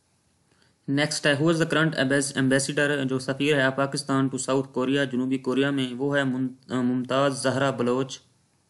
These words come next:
Who is the current ambassador, ये जो, अ, साउथ कोरिया के जो, अ, सफ़ीर हैं पाकिस्तान की, वो है मुमताज़ जहरा बलोच, जो कि फीमेल हैं।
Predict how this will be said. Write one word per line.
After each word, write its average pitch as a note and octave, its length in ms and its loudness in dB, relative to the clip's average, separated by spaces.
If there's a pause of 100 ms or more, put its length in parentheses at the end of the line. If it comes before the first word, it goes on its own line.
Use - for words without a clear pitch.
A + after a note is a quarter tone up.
(1080)
Who E3+ 100 4
is E3 120 -2
the D#3+ 80 -2
current D#3 320 2
ambassador, C#3 500 2
ये D3+ 160 4
जो, D#3+ 100 2
अ, - 200 -8
साउथ C#3+ 460 2
कोरिया D3+ 320 2
के D3+ 100 -2
जो, C#3 220 2
अ, B2 320 -2
सफ़ीर C#3 360 -2
हैं C#3+ 120 0
पाकिस्तान C#3 420 0
की, C3 80 -2
वो C3 100 2
है C#3+ 60 2
मुमताज़ B2+ 460 2
जहरा C3 180 2
बलोच, B2+ 300 0
जो C3 100 -4
कि B2+ 120 -4
फीमेल C3 420 0
हैं। C3 300 -8